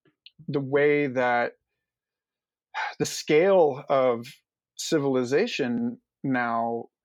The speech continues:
creates these massive inequalities, you know, and it just, it just is the case that, uh, this, the economic system that we have is set up like a pyramid scheme, because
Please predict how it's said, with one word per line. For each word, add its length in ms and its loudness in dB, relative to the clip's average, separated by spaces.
creates 760 0
these 640 -2
massive 800 -2
inequalities, 880 -4
you 100 0
know, 320 -2
and 120 0
it 40 -2
just, 260 -2
it 140 0
just 320 -2
is 240 4
the 140 -4
case 640 -4
that, 420 -2
uh, 240 0
this, 400 -8
the 300 2
economic 420 0
system 340 -4
that 120 0
we 120 -2
have 440 0
is 240 -2
set 120 0
up 100 0
like 120 -2
a 40 -6
pyramid 460 -2
scheme, 500 -8
because 800 0